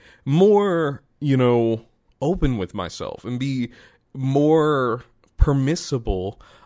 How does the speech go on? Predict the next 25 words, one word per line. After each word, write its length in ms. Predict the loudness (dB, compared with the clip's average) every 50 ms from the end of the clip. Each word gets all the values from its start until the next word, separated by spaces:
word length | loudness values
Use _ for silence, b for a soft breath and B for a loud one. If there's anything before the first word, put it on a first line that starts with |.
| B
about 760 | -4 -4 -2 0 0 0 0 0 -2 -4 -6 -12 -12 -10 -10 -12 -12 -10
my 840 | -8 -6 -4 -4 -2 -2 -2 -4 -4 -4 -6 -6 -6 -8 -8 -10 -14 _ _ _ _ _ _ _
hobbies. 720 | -16 -12 -10 -8 -6 -8 -8 -10 -12 -16 -16 -18 -18 -20 _ _ b b b b b b b b -6
And, 480 | -4 -2 -2 0 0 -2 -2 -4 -6 -8 -12 -14 -16 _ -20 -20 -20 _ _ -10
you 140 | -6 -4 -2
know, 260 | 0 0 0 -2 -4 -6 _ -10
to 160 | -6 -4 -4 -4
go 420 | -6 -8 -4 -2 0 0 0 0
deeper 580 | -2 -6 -8 -8 -8 -8 -8 -6 -4 -4 -4 -4
than 260 | -4 -4 -4 -4 -4
just 200 | -6 -6 -8 -8
the 80 | -12
surface 460 | -10 -6 -4 -4 -4 -4 -6 -8 -6 -4
level 280 | -6 -4 -2 -2 -2
of 60 | -2
my 140 | -2 -4 -8
thoughts 360 | -6 -4 -2 -2 -2 -2 -6
at 140 | -14 -18 -18
times 480 | -16 -16 -16 -16 -16 -20 -20 -20 -20 -20 B B B B B B B
and 120 | -4 -2
really 220 | -2 0 -2 -2 -4
just 240 | -4 -8 -10 -12 -16 b b b b b -14 -8 -4
get 400 | -2 -2 -2 -2 -4 -6 _ _
a 220 | -8 -4 -4 -4 -4
full 800 | -6 -8 -12 -6 -2 0 2 2 4 2 2 2 0 -2 -4